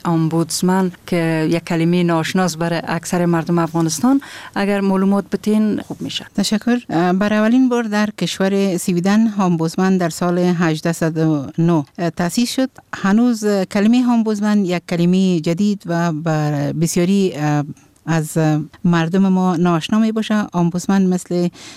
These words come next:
Speaker 2: بسیاری از واژه‌های دیگر، مثل واژه‌های پلیس، آمبولانس، ترافیک و غیره، وارد سایر زبان‌ها شده و مردم دنیا با آنها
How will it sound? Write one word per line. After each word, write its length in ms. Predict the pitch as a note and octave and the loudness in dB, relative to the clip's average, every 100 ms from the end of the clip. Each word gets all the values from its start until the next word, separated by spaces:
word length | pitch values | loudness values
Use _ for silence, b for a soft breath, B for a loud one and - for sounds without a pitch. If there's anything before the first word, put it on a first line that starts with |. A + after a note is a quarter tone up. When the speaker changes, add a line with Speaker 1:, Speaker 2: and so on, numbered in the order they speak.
| - | -6
Speaker 2:
بسیاری 420 | F3+ - F#3 G#3 F#3+ | -4 0 0 2 2
از 340 | F#3+ F3 E3 | 0 0 0
واژه‌های 760 | E3 D3+ D3 D#3+ E3 D#3+ E3+ D#3 | 0 0 0 -2 0 0 0 0
دیگر، 340 | D3+ F3+ F3 | 0 0 0
مثل 440 | E3+ E3 F3 D#3 | 0 0 -2 -2
واژه‌های 600 | D3+ D3+ D3 D#3 D#3+ D3+ C#3+ | 0 0 0 0 0 0 -2
پلیس، 600 | - D#3+ F3+ F#3 - - - | -2 0 0 -2 -6 -14 -6
آمبولانس، 680 | D#3 D3+ D3 E3 F#3 F3+ - - | -2 0 0 2 0 -2 -6 -6
ترافیک 440 | C#3+ C#3 - F#3+ - | -4 -4 -2 -4 0
و 120 | D3+ | 0
غیره، 320 | C#3+ D#3 G#3+ A#3 B B B - D#3+ D#3 D3+ | 2 2 0 -2 B B B -4 0 2 2
وارد 340 | E3+ G#3 A3+ | 2 0 0
سایر 280 | G#3+ G#3+ A3 | 0 0 2
زبان‌ها 340 | F3+ D#3+ D3+ | 0 2 0
شده 280 | D3 C#3+ D3 B B B B | 0 -4 -6 B B B B
و 260 | G3 F#3 F3+ | 0 2 2
مردم 420 | F#3 F#3+ A#3+ B3+ | 2 2 2 2
دنیا 480 | A3+ A3+ A3+ A3+ G#3+ | 2 2 2 0 -2
با 60 | F3+ | -2
آنها 640 | F3 D3+ D3+ F3 F3+ - | -2 0 0 0 -2 -6